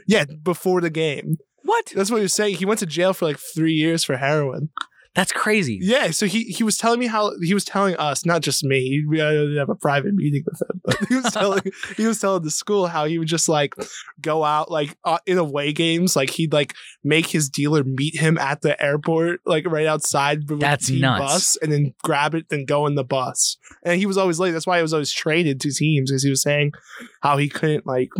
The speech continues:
Speaker 1: he just couldn't sit, focus because of heroin.
Speaker 2: Um,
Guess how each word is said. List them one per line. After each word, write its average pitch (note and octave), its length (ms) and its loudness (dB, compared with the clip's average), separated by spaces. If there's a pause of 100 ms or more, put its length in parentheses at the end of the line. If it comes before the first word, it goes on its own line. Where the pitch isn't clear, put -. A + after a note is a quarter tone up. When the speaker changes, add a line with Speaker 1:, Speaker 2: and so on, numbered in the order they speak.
(320)
Speaker 1:
he C#3+ 60 -2
just C#3 160 0
couldn't C3 260 0
sit, - 380 -2
focus D3+ 800 -2
because C3+ 240 0
of B2+ 80 -4
heroin. C#3 480 0 (280)
Speaker 2:
Um, A#2 460 0